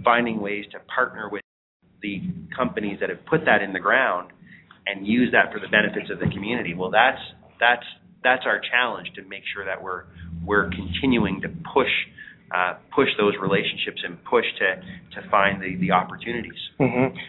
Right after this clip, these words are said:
Speaker 2: And Riverside, by the way, will be a guest later on today's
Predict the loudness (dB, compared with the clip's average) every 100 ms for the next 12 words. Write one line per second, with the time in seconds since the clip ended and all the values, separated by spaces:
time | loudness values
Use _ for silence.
0 | 4 6 4 2 0 0 0 2 2 0
1 | -2 -2 -2 -4 -6 -2 0 0 -2 -2
2 | -4 _ -4 -2 -2 -6 -6 -4 -4 -6
3 | -12 -2 0 2